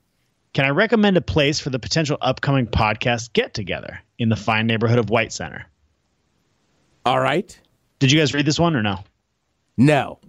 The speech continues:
Speaker 2: I read it, but I don't think I read it out loud. I don't think I finished the damn email.
Speaker 1: Okay, no worries. Um, I know White Center has one of the most, uh, outstanding reputations for neighborhoods in the area,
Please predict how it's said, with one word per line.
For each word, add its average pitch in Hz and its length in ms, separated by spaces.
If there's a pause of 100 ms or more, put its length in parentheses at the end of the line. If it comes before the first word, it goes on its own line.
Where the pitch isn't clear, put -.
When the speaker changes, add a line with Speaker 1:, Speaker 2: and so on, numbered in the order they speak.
(140)
Speaker 2:
I 175 140
read 175 240
it, 139 100
but 143 100
I 147 40
don't 147 80
think 135 120
I 127 40
read 131 140
it 120 80
out 101 120
loud. 101 220
I 196 100
don't 294 100
think 220 120
I 156 60
finished 208 320
the 135 60
damn 160 260
email. 143 380 (1000)
Speaker 1:
Okay, 120 260
no 143 120
worries. 110 300 (320)
Um, 131 280 (240)
I 165 60
know 254 140
White 202 240
Center 175 300
has 139 320
one 151 180
of 175 100
the 135 60
most, 131 300
uh, 113 220
outstanding 135 500
reputations 120 640
for - 100
neighborhoods 110 460
in 104 60
the 104 140
area, 107 420